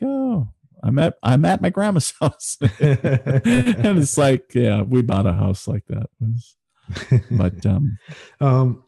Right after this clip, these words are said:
Speaker 2: so, so where can my listeners find you to get in touch with you?
Speaker 1: Absolutely. If they wanna check me out, um, they can go over to my website at dean mcmurray dot com or the military medium dot com. It'll take you to the same place.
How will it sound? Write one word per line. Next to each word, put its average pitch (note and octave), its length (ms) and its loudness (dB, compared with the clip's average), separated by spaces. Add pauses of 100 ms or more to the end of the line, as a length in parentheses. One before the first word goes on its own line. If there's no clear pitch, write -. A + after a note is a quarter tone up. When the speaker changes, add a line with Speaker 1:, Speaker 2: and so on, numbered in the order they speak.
(160)
Speaker 2:
so, - 200 -2
so D#3+ 160 0
where E3 200 4
can E3+ 140 0
my D#3 100 4
listeners C3 520 0
find C3+ 320 0
you C3+ 80 2
to G2 80 -2
get G2+ 160 0
in F#2 100 -6
touch B2 280 0
with G#2+ 160 -2
you? F2 220 -10 (440)
Speaker 1:
Absolutely. D#3 840 2
If G2+ 140 0
they C3 100 2
wanna C3 220 2
check - 280 -2
me B2+ 140 2
out, B2 360 2 (120)
um, G#2+ 480 4
they A#2 140 2
can B2 200 0
go A#2+ 140 2
over A#2 160 2
to B2 60 2
my B2 160 2
website B2 680 0
at G#2 160 -2
dean A2 240 2
mcmurray A2 480 2
dot F#2+ 300 0
com A#2+ 280 2
or C3 80 2
the G#2+ 120 2
military G#2 580 2
medium A2+ 420 2
dot G2 280 0
com. G#2+ 240 0
It'll A#2+ 140 0
take G#2 180 -2
you A2 60 -8
to F#2 100 -2
the G#2 80 -6
same G2+ 260 0
place. D#3 400 0